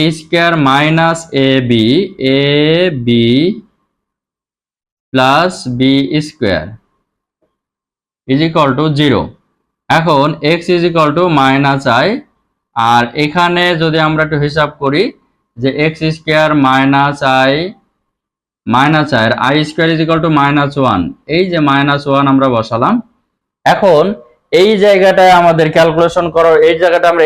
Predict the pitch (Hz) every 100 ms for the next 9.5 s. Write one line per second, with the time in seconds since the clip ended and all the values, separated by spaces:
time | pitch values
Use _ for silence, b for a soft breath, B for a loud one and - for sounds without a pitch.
0 | 156 170 160 156 165 151 175 190 180 190
1 | 151 160 190 147 156 190 202 - 135 180
2 | - _ _ _ 139 156 165 170 151 147
3 | 147 - 175 - 170 135 131 196 208 175
4 | 196 208 185 165 165 156 151 147 147 139
5 | 147 147 135 139 135 147 254 - _ _
6 | _ 120 131 135 131 147 170 190 165 156
7 | 139 123 165 147 127 131 135 143 147 147
8 | 156 202 269 _ _ _ 131 131 143 143
9 | - 139 135 143 175